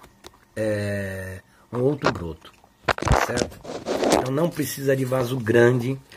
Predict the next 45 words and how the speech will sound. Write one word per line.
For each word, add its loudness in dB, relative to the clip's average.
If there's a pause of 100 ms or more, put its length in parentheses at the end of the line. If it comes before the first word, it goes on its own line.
(240)
para -2
as -2
suas -2
raízes, 0 (320)
até -4
pelo -2
fato -4
dela -2
ser 0
uma -4
planta -6 (120)
epífita, -4 (880)
tá? -6 (800)
Luminosidade. 4
Essa 0
aqui -2
é 4
uma 2
bromélia 2
que -2
gosta 2
um 0
pouco -6
mais 4
de 2
luz 0
do -6
que -4
geralmente 2
as 2
outras, 0
de -10
três -2
a 0
quatro -4
horas. 0
Essa 0
aqui -4
eu -2
vou -4
mostrar -6
pra -6
vocês -4
onde -4
fica. -8